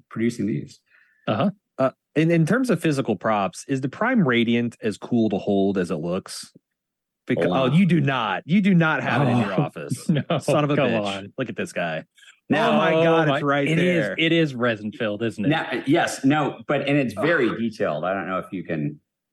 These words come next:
Speaker 3: Dude, we, so I, one of my favorite things to do is watch Adam Savage, like, on YouTube. He builds these prop
Speaker 1: Yeah.
Speaker 3: builds. And, like, I keep help, it's like, "Build the Prime Radiant, build the Prime Radiant," build, 'cause, like,
Speaker 2: Mm-hmm.
Speaker 3: it, it just looks like it's this fascinating
Speaker 1: Now, now
Speaker 3: thing
Speaker 1: what's,
Speaker 3: of
Speaker 1: it, what
Speaker 3: filigree and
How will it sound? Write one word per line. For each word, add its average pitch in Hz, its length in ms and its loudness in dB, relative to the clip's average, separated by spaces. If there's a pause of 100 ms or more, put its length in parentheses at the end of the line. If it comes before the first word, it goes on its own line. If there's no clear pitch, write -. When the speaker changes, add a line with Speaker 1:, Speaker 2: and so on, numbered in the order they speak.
(220)
Speaker 3:
Dude, 226 400 -2
we, 202 220 2
so 214 220 0
I, 202 160 0
one 196 160 0
of - 20 -2
my 233 100 0
favorite 190 220 0
things 170 140 0
to 151 80 -4
do 156 40 2
is 143 80 -4
watch 127 220 -4
Adam 127 260 -2
Savage, 104 680 -6
like, 98 240 -4
on 98 240 -4
YouTube. 104 380 -4
He 104 80 -6
builds 101 680 -6
these 101 220 -8
prop - 300 -2
Speaker 1:
Yeah. - 60 -12
Speaker 3:
builds. 78 420 -10
And, 123 120 -6
like, 127 140 -4
I 131 60 -2
keep 160 260 -4
help, 147 220 -2
it's 113 80 -12
like, 101 100 -4 (140)
"Build 117 160 -2
the 101 60 -12
Prime 98 240 -4
Radiant, 87 280 -6
build 117 220 -2
the 101 40 -6
Prime 101 220 -4
Radiant," 90 180 -6
build, - 160 -2
'cause, 120 140 -4
like, 127 180 0
Speaker 2:
Mm-hmm. 107 160 -2
Speaker 3:
it, 156 200 2
it 160 180 0
just 175 240 -2
looks 202 240 -4
like 139 180 -2
it's 123 180 -8
this 113 360 -8 (840)
fascinating 139 800 0
Speaker 1:
Now, 131 320 0
now 135 160 4
Speaker 3:
thing - 80 2
Speaker 1:
what's, - 160 2
Speaker 3:
of - 60 -6
Speaker 1:
it, - 40 -2
what 131 40 -4
Speaker 3:
filigree 117 640 -2
and 90 240 -8